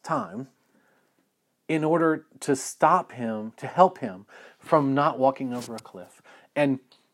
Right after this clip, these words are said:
and of course, of course, I'm talking about the same thing, but at an eternal level. I, it, I know you don't believe me.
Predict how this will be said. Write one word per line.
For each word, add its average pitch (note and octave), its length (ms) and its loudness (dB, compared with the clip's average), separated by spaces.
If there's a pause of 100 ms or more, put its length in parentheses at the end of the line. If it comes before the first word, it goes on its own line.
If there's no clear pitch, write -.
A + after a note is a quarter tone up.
(220)
and D3 80 -6
of D3 60 -8
course, D#3+ 160 -2
of - 280 -10
course, - 640 -2 (1700)
I'm F3+ 140 -4
talking G#3 340 -2
about C3 240 -2
the B2 60 -10
same C3 220 -6
thing, C#3+ 280 -10
but A#2+ 100 -6
at A2+ 120 -8
an A#2 120 -8
eternal F3 440 -14
level. - 380 -20 (400)
I, D3+ 140 -8 (560)
it, D3+ 180 -8 (300)
I E3 100 -2
know F3 140 2
you A3 140 4
don't E3 180 -2
believe F#3 320 -10
me. D3 240 -14